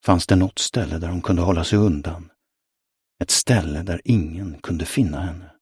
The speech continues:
Flickan hade nått klockstapeln och tittade på stegens smala järnpinnar som hon visste färgade händerna rödbruna.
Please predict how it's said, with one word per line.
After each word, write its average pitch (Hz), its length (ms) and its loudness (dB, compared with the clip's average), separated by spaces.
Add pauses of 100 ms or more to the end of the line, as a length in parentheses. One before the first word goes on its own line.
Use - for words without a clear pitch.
(1400)
Flickan 76 440 0
hade 90 200 4
nått 80 320 -2
klockstapeln 87 880 -4 (420)
och 101 100 2
tittade 92 420 2
på - 100 -6
stegens 92 640 2
smala 85 420 4
järnpinnar 95 840 -2 (260)
som 104 200 4
hon 104 120 6
visste - 460 -2
färgade 95 560 0
händerna 95 560 2
rödbruna. 80 840 0